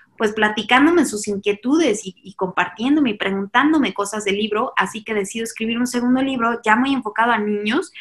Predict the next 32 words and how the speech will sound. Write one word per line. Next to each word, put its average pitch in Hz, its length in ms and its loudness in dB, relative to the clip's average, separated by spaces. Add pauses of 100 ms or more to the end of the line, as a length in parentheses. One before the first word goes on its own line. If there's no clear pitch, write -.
(260)
Es 190 100 -6
una 220 120 0
historia 220 420 0
épica 254 360 0
de 214 120 0
valores, 226 760 2
de 175 80 0
mucha 247 340 0
fantasía, 208 680 0 (380)
se 190 300 2
llama 214 280 4
La 190 180 4
fuerza 208 300 2
de 208 60 0
un 208 160 0
guerrero, 190 540 2 (580)
y 190 220 4
este, 185 760 0
y 226 160 -2
después 240 460 2
de 320 80 0
ese, 302 480 2
mi 214 400 2
segundo 247 380 2
libro, 262 260 4
escribo 226 560 0
un 254 160 2
tercer 247 340 0
libro 240 400 2
que 190 140 -4
se 190 220 -2
llama 208 480 4